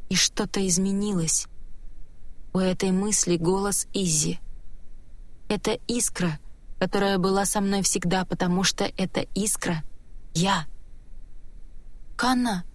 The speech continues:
что случилось?" Сара растерянно смотрит на меня, Лина тоже. И я делаю это, закрыв глаза.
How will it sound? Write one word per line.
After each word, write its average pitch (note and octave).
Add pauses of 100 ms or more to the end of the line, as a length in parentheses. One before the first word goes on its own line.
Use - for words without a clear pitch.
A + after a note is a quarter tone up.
(220)
что -
случилось?" A#3 (1080)
Сара F#3+
растерянно F#3+
смотрит F#3
на F3+
меня, D#3+ (400)
Лина G3+
тоже. E3 (1120)
И G3
я G3
делаю G3+
это, G3
закрыв F3+
глаза. E3